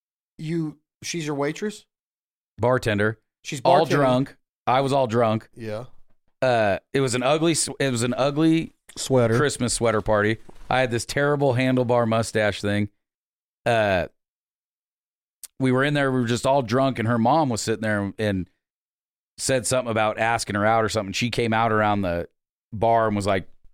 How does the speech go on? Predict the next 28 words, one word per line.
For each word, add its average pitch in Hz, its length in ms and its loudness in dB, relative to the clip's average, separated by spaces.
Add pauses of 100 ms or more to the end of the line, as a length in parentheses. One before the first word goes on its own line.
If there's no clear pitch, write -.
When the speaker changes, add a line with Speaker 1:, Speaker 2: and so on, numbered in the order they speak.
(200)
Speaker 2:
you 120 120 -2
know, 101 120 0
bussing 101 440 -2
tables 110 340 0
or 92 60 -6
something. 104 240 -6
And 101 80 -2
I 98 80 2
walked 110 300 0
over 113 200 0
to 101 80 -2
her, 95 200 -2 (600)
and 104 120 -2
I, 101 140 0 (220)
I 113 120 0
don't 110 100 -2
even 90 100 -8
remember 104 240 0
what 98 100 -2
I 90 60 0
said. 107 340 -2
Something 143 220 -4
to 113 60 -2
the 110 100 0
effect 110 360 -2
of, 98 120 -2
you 101 80 -4
know, 98 200 -4